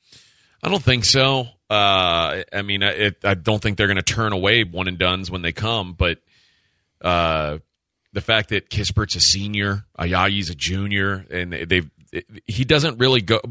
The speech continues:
Mark Few doesn't go after those kind of guys. Even Drew Timme, who's not necessarily a, I mean, he's a sophomore, and he,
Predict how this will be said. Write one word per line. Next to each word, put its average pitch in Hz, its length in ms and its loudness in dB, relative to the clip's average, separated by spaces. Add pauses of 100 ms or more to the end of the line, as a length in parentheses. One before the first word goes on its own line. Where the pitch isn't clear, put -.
(100)
Mark 131 200 0
Few 151 120 -2
doesn't 113 280 0
go 117 180 4
after 101 340 0
those 87 260 -2
kind 92 220 -4
of 80 80 -6
guys. 80 480 -2
Even 92 160 -2
Drew 92 180 -2
Timme, 95 340 -2
who's 82 200 -2
not 87 220 0
necessarily 85 680 0
a, 80 420 -2
I 85 40 -4
mean, 80 120 -4
he's 82 140 -6
a 76 40 -8
sophomore, 80 520 0
and 80 100 -4
he, 82 160 -6